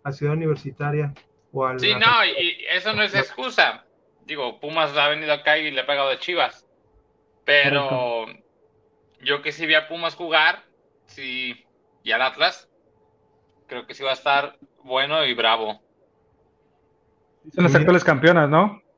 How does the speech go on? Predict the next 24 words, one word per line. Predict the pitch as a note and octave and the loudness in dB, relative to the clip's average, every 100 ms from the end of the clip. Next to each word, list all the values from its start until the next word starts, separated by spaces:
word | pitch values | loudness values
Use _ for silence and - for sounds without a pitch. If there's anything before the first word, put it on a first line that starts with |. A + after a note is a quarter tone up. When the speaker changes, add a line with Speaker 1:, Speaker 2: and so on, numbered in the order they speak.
| _ _ | _ _
Speaker 3:
Entonces | D3 C#3+ D3 | -6 -4 -2
Speaker 1:
Ujú. | C#3 | -2
Speaker 3:
sí | D3+ | -2
va | |
a | D3+ | -2
estar | D#3 | 0
bueno | C#3+ D3+ C#3+ | 0 0 0
para | C#3 | -2
el | C3 | 0
Atlas | C3+ C3+ B2+ - _ _ _ _ _ | -2 -4 -10 -10 _ _ _ _ _
ese | C3 | -2
Speaker 2:
No, | D3+ | 0
y | B2+ | 2
el | |
Speaker 3:
partido. | A#2 C#3 | 2 0
Speaker 2:
Atlas | C#3 C3+ | -2 0
trae, | C#3 C#3+ | 2 0
trae | - C#3 C#3+ | 0 0 2
a | D3 | 0
la, | C#3+ B2+ A#2 G#2+ G#2 _ _ _ _ _ | 0 0 0 -4 -8 _ _ _ _ _
a | A2+ | -8
la | A2 - | -6 -4
campeona | G#2+ G#2+ A#2 C3 | -8 -8 -6 -4
goleadora | A#2+ G#2+ A#2 C#3+ C#3+ | -4 -4 -2 -2 -2